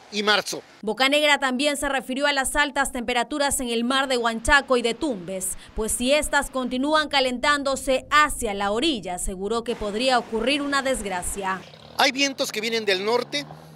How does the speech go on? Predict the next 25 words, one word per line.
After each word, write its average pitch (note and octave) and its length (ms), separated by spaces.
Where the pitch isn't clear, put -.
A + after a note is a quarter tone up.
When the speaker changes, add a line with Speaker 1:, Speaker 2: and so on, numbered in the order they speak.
Speaker 1:
y F3 140
empujan A#3+ 360
las F3 160
aguas E3 300
cálidas, B3+ 640
así E3 240
como G#3+ 180
hay G#3+ 80
vientos G#3+ 320
que D#3+ 120
vienen F3+ 220
del G#3 160
sur C#4+ 300
y D3+ 100
empujan E3+ 460
las D#3 180
aguas C3 240
frías. F3+ 580
¿Qué B3 120
hemos B3 240
tenido G3+ 340
estos E3 300
días G#3 280
en C#3+ 140
Tumbes? A#3+ 720